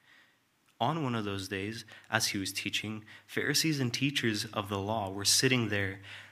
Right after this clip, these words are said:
and he, uh, uh, who had come from every village of Galilee and Judea and from Jerusalem.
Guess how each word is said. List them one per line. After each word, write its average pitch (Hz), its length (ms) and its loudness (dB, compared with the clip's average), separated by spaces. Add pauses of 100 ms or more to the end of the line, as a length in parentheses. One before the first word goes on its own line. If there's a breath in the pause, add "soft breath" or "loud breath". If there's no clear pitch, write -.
(420 loud breath)
and 107 140 -2
he, 107 180 -6
uh, 113 140 2 (100)
uh, 98 280 2
who - 260 -2
had 110 180 2
come 131 220 0
from 107 300 0
every 147 240 2
village 123 460 2
of 98 220 -4
Galilee 113 580 6
and 101 140 -2
Judea 101 520 0 (260 loud breath)
and 104 160 -2
from 107 160 2
Jerusalem. 98 640 -2